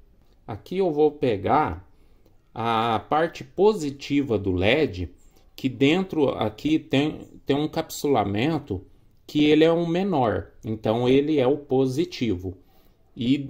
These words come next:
e fora aqui ele vai ser a perna maior, ó. Ó, essa perna maior aqui, ela é positiva. E lá dentro ele é menor, né? E essa que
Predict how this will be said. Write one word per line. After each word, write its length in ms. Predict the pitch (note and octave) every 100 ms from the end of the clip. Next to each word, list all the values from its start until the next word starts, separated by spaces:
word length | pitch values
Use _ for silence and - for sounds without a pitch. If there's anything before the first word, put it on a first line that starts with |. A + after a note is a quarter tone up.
| -
e 140 | D3+
fora 640 | D#3 - - C3 F3+ G#3+ D#3+
aqui 400 | - - F3+ F3+
ele 180 | C#3+ C#3
vai 200 | D#3 D#3
ser 240 | - D#3
a 80 | D#3+
perna 420 | - C3+ D3+ D#3+
maior, 760 | E3 F#3 F#3+ C#3+ B2+ F2+ D#2+ -
ó. 80 | A2 G2
Ó, 60 |
essa 340 | G2 C3 - E3
perna 420 | - B2 B2+ B2
maior 400 | B2+ B2 B2 B2
aqui, 440 | B2+ - D3+ - - _ -
ela 200 | C#3 D#3
é 20 |
positiva. 960 | D3+ C3 C#3 C#3+ F#3 - C3+ G#2+ F2+ D#2+ - - - -
E 140 | A2+
lá 240 | B2+ B2+ C#3+
dentro 680 | B2+ A2 A#2 D3+ - F#3 - -
ele 320 | B2+ C3+ C#3
é 100 | C3+
menor, 600 | C#3+ E3 F#3 B2+ G2 F#2 - _ _ _ _ _ - _ _ _ -
né? 340 | G2 G#2 C3 - _ _
E 220 | - A2 A2+
essa 600 | G#2+ - - B2+ C#3+ - - -
que 540 | - A#2 A#2+ A#2+ C3